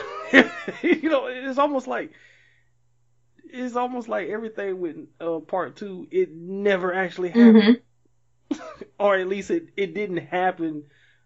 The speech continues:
Speaker 1: the way we saw it happen.
Speaker 2: Yeah. You know,
Speaker 1: So
Speaker 2: there's something really sad about the series Phanta-, the Phantasm,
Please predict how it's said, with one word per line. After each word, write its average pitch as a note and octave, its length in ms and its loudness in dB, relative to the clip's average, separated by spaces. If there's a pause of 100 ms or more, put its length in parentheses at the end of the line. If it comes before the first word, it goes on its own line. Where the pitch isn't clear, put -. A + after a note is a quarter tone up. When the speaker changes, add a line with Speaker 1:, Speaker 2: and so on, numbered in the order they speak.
(120)
Speaker 1:
the F3 180 2
way F3 540 0
we G3 460 2
saw B2+ 340 -4
it G#2 100 -12
happen. B3 200 8
Speaker 2:
Yeah. G3+ 260 8 (1120)
You A#4 120 2
know, A#4 380 8
Speaker 1:
So - 200 -12
Speaker 2:
there's B4+ 260 12
something A4 380 10
really A#3 300 10
sad F#3+ 440 6
about E3+ 220 2
the E3 60 -12
series F3+ 520 -2
Phanta-, E3+ 500 0
the G3 240 4
Phantasm, F3+ 800 2